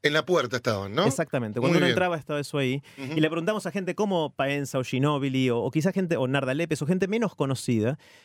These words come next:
Speaker 2: cuáles son los libros que te inspiraron y por qué. Entonces cada uno mandaba una lista de cinco, seis, siete libros y escribía un párrafo de por qué ese libro fue importante para él o ella en su
Speaker 1: Ujú.
Speaker 2: vida.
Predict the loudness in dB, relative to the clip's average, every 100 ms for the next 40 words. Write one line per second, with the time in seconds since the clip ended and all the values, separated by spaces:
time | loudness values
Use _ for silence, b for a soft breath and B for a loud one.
0 | b -2 -2 -2 -2 0 2 0 -2 -6
1 | -2 0 0 0 -2 0 0 2 0 -2
2 | -6 -8 _ _ _ _ _ _ _ _
3 | _ 0 2 0 0 0 -2 -2 0 0
4 | -2 -4 -2 -2 -2 -2 -2 -2 -2 -2
5 | -2 0 0 0 -2 -4 0 0 0 0
6 | -2 -2 -4 -2 0 0 0 -4 -2 0
7 | 0 -2 0 0 -2 -4 -2 -2 0 0
8 | 0 0 -2 -2 -6 -2 -2 0 2 2
9 | 0